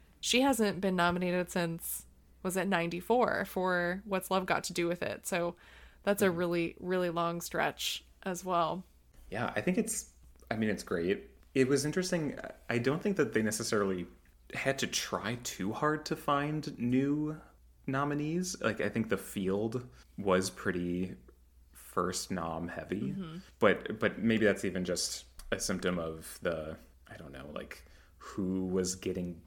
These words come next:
Speaker 2: big roles this year that ended up striking with Oscar, that it was just a bigger year for people who were busy la-, or, you know, like, haven't been busy in a little bit, or
Speaker 1: Yeah.
Speaker 2: are, are finally kind of cresting on their,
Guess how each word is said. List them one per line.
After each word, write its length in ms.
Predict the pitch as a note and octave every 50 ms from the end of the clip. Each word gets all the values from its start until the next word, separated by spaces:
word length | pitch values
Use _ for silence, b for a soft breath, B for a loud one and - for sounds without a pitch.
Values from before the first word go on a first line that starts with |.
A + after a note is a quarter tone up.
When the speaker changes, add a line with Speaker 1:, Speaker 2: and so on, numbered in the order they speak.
| - -
Speaker 2:
big 300 | F#2 F2 E2+ E2 E2 -
roles 340 | F2 E2+ F2+ F#2 F#2 F2+ -
this 240 | - - - -
year 400 | - - - - - - - - - - - -
that 160 | D#2+ D2+ - - - - - - _ -
ended 240 | - F2 D#2 D2+ -
up 140 | C2+ C#2 -
striking 360 | - - E2+ D2 - - D2+
with 140 | D2+ C#2+ D2+
Oscar, 460 | D2+ C#2+ D2 - - - - D2+ D2+ - - -
that 120 | - - - - - - - - -
it 120 | - F2+
was 140 | D#2+ D#2+ D#2+
just 200 | - - - -
a 40 | -
bigger 340 | - - F#2+ E2+ - F2+ E2+
year 360 | E2+ E2 E2 D#2+ E2 E2+ F2+
for 320 | F2+ - - F2+ F2 F2 F2+
people 380 | - - - - - F#2+ F#2+ -
who 340 | G#2 G2 F#2+ G2 G2+ G2 F#2+ B B B B B B B B B B B -
were 140 | - G#2 G#2
busy 340 | F#2 F2+ G2+ G2+ G#2 A2+
la-, 220 | A2 G#2 G#2 A#2 B2+ -
or, 200 | - A2+ G#2+ F#2+ -
you 100 | A2+ G#2
know, 60 | F#2+
like, 180 | F#2+ F#2 F2+ -
haven't 280 | - - - G#2 A2 A2+
been 140 | A2 A#2+ B2 B2
busy 380 | B2+ C3+ A#2+ G2+ F#2+ F#2+ F#2+
in 60 | F2+ F2+
a 40 | F2
little 220 | F2+ F2+ E2+ F2
bit, 300 | F2 - - - - -
or 100 | - A3
Speaker 1:
Yeah. 320 | G#3+ G#3+ G#3 F#3 F#3 F3 F3+
Speaker 2:
are, 120 | - G2+ G2 - - - -
are 100 | G#2+ G2+
finally 480 | - - G#2 G2 F#2+ F#2+ G2 G2 G2 F#2
kind 180 | - G#2 F#2+
of 100 | F#2 F2+
cresting 640 | - - F#2+ F#2 - - - F#2 E2+ E2 - D2+ D2+ -
on 260 | - E2 D#2+ D#2 D#2
their, 360 | D#2 D#2+ D#2 D#2 D#2 D#2 D#2+